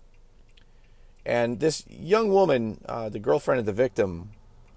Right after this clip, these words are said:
is pushing for continued banning and a permanent ban of scooter share. The, the, the ban that's currently in place now is, is just,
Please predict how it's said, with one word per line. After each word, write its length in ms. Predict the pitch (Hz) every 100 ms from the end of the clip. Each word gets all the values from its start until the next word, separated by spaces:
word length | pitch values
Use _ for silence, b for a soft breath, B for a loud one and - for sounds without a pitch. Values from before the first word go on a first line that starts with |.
| - - - - -
is 200 | 135 135
pushing 440 | - 175 180 - 143
for 280 | - 135
continued 720 | 127 135 - 196 233 139 90 -
banning 420 | 104 120 92 82
and 140 | 104
a 100 | 101 101
permanent 520 | - 196 240 117 98
ban 300 | 101 87 - -
of 120 | 98
scooter 260 | - - 95
share. 240 | - -
The, 160 | 98 95 b b b -
the, 220 | 104 101
the 160 | - 107
ban 260 | 143 180
that's 160 | 190 -
currently 420 | - 165 147 143
in 100 | 120
place 380 | - 117 113 -
now 300 | 110 107 107
is, 240 | 101 90
is 220 | - 95
just, 340 | - 104 -